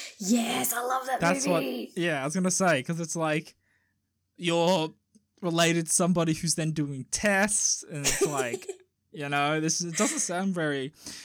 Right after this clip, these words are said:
Speaker 2: okay, now let, let me think. Let me think in terms of, okay, first level interpretation. First level interpretation, we've got something very simple. It, I think we're going with a more just, you've seen some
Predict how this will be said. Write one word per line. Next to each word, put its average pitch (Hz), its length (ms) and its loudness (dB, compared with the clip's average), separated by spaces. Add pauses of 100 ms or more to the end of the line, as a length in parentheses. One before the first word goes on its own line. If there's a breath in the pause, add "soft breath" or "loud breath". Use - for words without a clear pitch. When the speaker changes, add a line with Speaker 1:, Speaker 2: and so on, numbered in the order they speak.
(120)
Speaker 2:
okay, 202 300 -4
now 185 180 -4
let, 220 240 -2
let 240 120 -2
me 262 100 -4
think. - 280 -4 (100)
Let 220 160 -2
me 302 120 -2
think 233 360 -4
in 196 100 0
terms 190 360 -4
of, 165 240 -8 (1120)
okay, 160 200 0
first 233 380 4
level 180 400 0 (120)
interpretation. 180 800 0 (1160 soft breath)
First 202 260 2
level 226 240 -4
interpretation, 180 800 -2
we've 147 160 -8
got 160 160 -6
something 156 240 -8
very 143 160 -2
simple. 117 420 -4
It, 120 160 -10
I 156 80 -4
think 156 260 -6
we're 156 100 -2
going 139 360 -4
with 135 160 -8
a 131 60 -6
more 131 640 -6 (1080)
just, - 380 -4 (160)
you've 139 160 -4
seen 185 440 2 (300)
some 165 220 -2